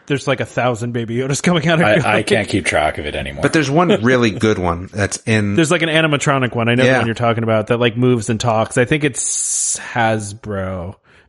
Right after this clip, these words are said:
Speaker 1: but it's not,
Speaker 3: Horrible that I
Speaker 1: like,
Speaker 3: don't
Speaker 1: you
Speaker 3: know.
Speaker 1: could do pre-orders now for it, but there's, it's not even shipping until, like, December.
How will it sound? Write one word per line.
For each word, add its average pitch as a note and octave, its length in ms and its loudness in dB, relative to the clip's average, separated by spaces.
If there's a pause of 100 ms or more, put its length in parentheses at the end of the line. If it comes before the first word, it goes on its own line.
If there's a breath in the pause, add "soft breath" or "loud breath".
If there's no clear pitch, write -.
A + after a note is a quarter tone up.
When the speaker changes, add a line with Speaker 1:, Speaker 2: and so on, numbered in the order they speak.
Speaker 1:
but C#3+ 100 2
it's C3+ 160 0
not, E3 180 2
Speaker 3:
Horrible A2+ 240 -2
that F2+ 100 -2
I - 40 2
Speaker 1:
like, D3+ 120 4
Speaker 3:
don't C#3 60 -4
Speaker 1:
you E3+ 60 4
Speaker 3:
know. D#3 40 -4
Speaker 1:
could F#3+ 100 2
do F3 120 2
pre-orders D#3+ 540 2
now A#2+ 220 0
for E3+ 200 2
it, D3+ 60 0
but C#3+ 120 -2
there's, A#2 180 -2
it's D3 160 -6
not C#3+ 100 2
even B2+ 140 0
shipping B2 380 -2
until, A2 180 -6
like, G#2 160 -8
December. F#2+ 520 -10